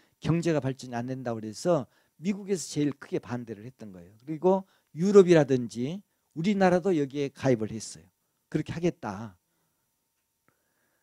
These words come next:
지구온난화 협약에, 교토 협약이라고도 이렇게 말하죠. 예. 그게 바로 이 온난화 줄이는 방법이었습니다. 근데 지금도 이제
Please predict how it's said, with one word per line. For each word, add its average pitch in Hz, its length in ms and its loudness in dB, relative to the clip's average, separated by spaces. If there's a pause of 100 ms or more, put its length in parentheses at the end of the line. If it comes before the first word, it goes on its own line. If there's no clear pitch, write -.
(400)
지구온난화 151 580 4
협약에, 123 580 -2 (580)
교토 185 440 10
협약이라고도 147 720 -2
이렇게 113 240 -8
말하죠. 104 560 -12 (1160)
예. 98 240 -20 (440)
그게 185 200 -8
바로 175 480 -2
이 139 280 -2
온난화 143 400 -8
줄이는 135 440 -12
방법이었습니다. 104 1120 -6 (840)
근데 165 160 0
지금도 214 480 6
이제 202 420 4